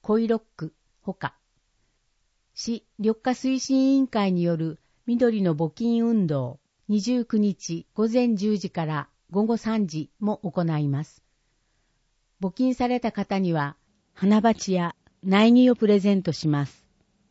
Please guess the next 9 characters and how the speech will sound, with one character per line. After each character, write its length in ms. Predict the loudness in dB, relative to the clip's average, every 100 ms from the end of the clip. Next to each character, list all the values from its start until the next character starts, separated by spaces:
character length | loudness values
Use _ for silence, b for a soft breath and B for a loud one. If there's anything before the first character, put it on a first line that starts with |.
| _ _ _ _ _ _ _
写 200 | -8 -6
真 240 | -4 -2 0
が 120 | -2
三 280 | -2 -2 0
枚 240 | 0 -2
あ 80 | -2
り 120 | -4
ま 180 | -4 -6
す。 260 | -10 _